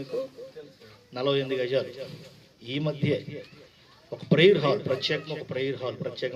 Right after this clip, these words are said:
ప్రార్థన కోసం అని చెప్పని ఈ మధ్య కొన్నాం. అది తప్ప మాకు ఒక్క స్థలం కూడా లేదు. మేము ఒక స్థలం లీజుకి తీసుకొని జరిగిస్తున్నాం. నేను సహోదరుడికి చెప్పింది అదే,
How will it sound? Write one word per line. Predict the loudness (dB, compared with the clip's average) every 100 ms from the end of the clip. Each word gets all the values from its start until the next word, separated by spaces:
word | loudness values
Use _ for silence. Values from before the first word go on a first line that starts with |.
| -6
ప్రార్థన | -6 -4 -2 -2 -4
కోసం | -6 -4 -6
అని | -8
చెప్పని | -8 -8 -8 -6
ఈ | -4 -4
మధ్య | -4 -4 -6
కొన్నాం. | -6 -10 -12 -18 -20 -20 -20 -20 -8 -2
అది | 2 4
తప్ప | 2 4 4 4 4 0 0
మాకు | -2 0 0
ఒక్క | -2 -4
స్థలం | -4 -4 0
కూడా | 2 2
లేదు. | -2 -2 -4 -4 -10 -14 -16 -20 -20 -20 -20 -20 -20 -20 -20 -20 -20 -20 -20 _ _ _ _ _ _ _ -10
మేము | 4 8 10 10 10 8
ఒక | 6 4 2 0 -2
స్థలం | 2 4 6 6
లీజుకి | 6 4 0 -2
తీసుకొని | -4 -4 -4 -2
జరిగిస్తున్నాం. | 0 -2 -4 -8 -10 -14 -20 -20 -20 -20 -20 -20 -20 -20 -20 -20 _ _ _ _
నేను | 2 4 4 6
సహోదరుడికి | 8 10 10 8 6
చెప్పింది | 2 0 4 4
అదే, | 4